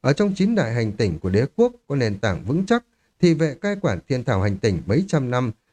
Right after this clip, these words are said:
thế lực của bọn họ thâm sâu, nền tảng mạnh mẽ, khó bề tưởng tượng, tuyệt đối là khủng con nhà bà khiếp. Từ những tin đồn của các phương bên ngoài, cung điện nghiệm thần lần này về căn bản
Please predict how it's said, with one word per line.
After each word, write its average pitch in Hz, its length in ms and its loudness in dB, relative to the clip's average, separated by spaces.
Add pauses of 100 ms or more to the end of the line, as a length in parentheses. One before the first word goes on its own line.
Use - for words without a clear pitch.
(120)
thế 226 80 6
lực 202 200 2
của 123 80 -2
bọn 117 200 -4
họ 120 300 -4
thâm 185 180 2
sâu, 185 400 0
nền 113 240 -2
tảng 90 280 -2
mạnh 104 220 -2
mẽ, 127 220 2 (100)
khó 143 200 0
bề 160 200 2
tưởng 87 260 -4
tượng, 123 240 0 (340)
tuyệt 170 220 4
đối 151 220 2
là 143 180 0
khủng 82 360 -4
con 120 160 -2
nhà 101 100 2
bà 85 140 0 (100)
khiếp. 233 160 4 (640)
Từ 175 80 6
những 202 200 2
tin 208 260 -2
đồn 127 240 0
của 104 120 -2
các 208 240 -2
phương 196 160 2
bên 185 200 0
ngoài, 98 300 0 (180)
cung 143 200 2
điện 117 200 0
nghiệm 117 180 -2
thần 117 140 0
lần 107 200 2
này 107 260 2 (280)
về 165 220 4
căn 214 200 -4
bản 110 180 -2